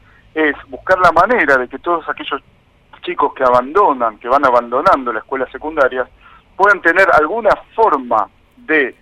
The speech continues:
eh, completar los estudios, aunque no sea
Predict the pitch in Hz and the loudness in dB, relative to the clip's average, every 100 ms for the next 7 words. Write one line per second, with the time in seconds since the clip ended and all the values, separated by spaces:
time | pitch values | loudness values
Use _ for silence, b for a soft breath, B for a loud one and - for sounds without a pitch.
0 | _ 135 120 113 113 110 110 - 143 147 | _ -14 -10 -10 -12 -16 -20 -6 -6 -6
1 | - 160 233 220 - - b b b 139 | -2 -2 2 2 2 -6 b b b -10
2 | 131 139 - 202 151 127 113 - 139 143 | -8 -10 -6 -6 -4 -6 -10 -8 -10 -8
3 | 156 175 196 147 | -8 -4 0 2